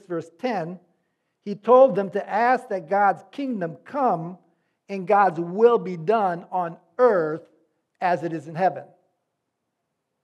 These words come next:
Let's make that our daily prayer. We need to pray daily that God's will be done here on earth. Because that,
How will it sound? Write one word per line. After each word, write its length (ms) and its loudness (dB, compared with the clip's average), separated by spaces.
Let's 200 0
make 240 0
that 180 2
our 140 -2
daily 340 0
prayer. 480 -6
We 600 -4
need 280 -6
to 60 -4
pray 220 -2
daily 320 4
that 400 0
God's 540 2
will 520 6
be 240 -6
done 320 -2
here 360 -4
on 180 -6
earth. 220 -8
Because 340 0
that, 380 2